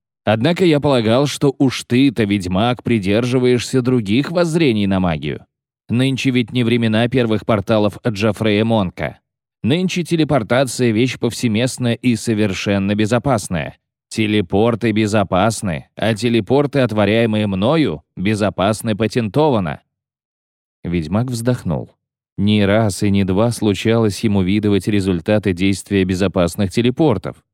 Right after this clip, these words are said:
Участвовал он и в разборе останков людей, которые телепортом пользовались.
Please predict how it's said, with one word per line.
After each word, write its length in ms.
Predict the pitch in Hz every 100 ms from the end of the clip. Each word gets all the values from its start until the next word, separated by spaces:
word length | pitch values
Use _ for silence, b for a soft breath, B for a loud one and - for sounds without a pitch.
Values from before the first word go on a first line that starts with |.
| _ _ -
Участвовал 720 | 90 82 110 107 - 101 92
он 180 | 98 107
и 60 | 92
в 60 |
разборе 480 | 95 82 87 98 95
останков 520 | 90 101 92 92 -
людей, 340 | 95 90 107 110
которые 440 | 95 87 101 95
телепортом 640 | - 92 85 101 98 101
пользовались. 800 | 95 110 101 80 73 69 - -